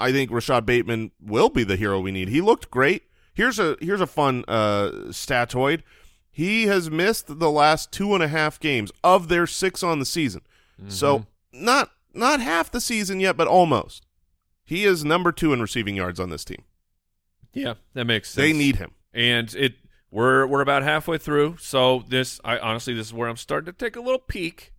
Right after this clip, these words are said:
Speaker 2: at the playoffs. Stuff can certainly have a massive change between now and then.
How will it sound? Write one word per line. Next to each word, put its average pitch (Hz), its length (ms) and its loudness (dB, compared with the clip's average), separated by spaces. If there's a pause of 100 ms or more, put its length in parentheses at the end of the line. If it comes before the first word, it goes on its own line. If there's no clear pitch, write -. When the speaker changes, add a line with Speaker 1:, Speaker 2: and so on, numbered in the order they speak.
(160)
Speaker 2:
at 123 200 -4
the 127 80 -8
playoffs. 131 580 0 (160)
Stuff - 380 -4
can 123 200 -10
certainly 131 800 -4 (240)
have 113 180 -4
a 117 40 -4
massive 120 480 -2
change 120 380 -4
between 107 480 -10
now 104 300 0
and 98 180 -8
then. 98 340 -2